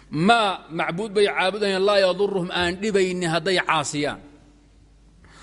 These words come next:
Walaa yanfacuhum, aan dheefinaynin hadday caabudaan. Waxba tari maayo wey. Laa yaduruhum in casawhu. Walaa yanfacuhum in cabaduuhu wa ataacuuhu. Marka muxuu faa'iideeyey?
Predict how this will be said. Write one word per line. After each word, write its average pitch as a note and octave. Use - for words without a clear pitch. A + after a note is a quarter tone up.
Walaa F#3
yanfacuhum, G3+
aan F#3+
dheefinaynin G3
hadday F3
caabudaan. D3+
Waxba A#3+
tari G#3
maayo D#3
wey. F#2+
Laa A3
yaduruhum G#3+
in G#3+
casawhu. E3+
Walaa G#3+
yanfacuhum G3
in A3
cabaduuhu F3
wa D#3+
ataacuuhu. C#3
Marka D#3
muxuu F3
faa'iideeyey? A#2+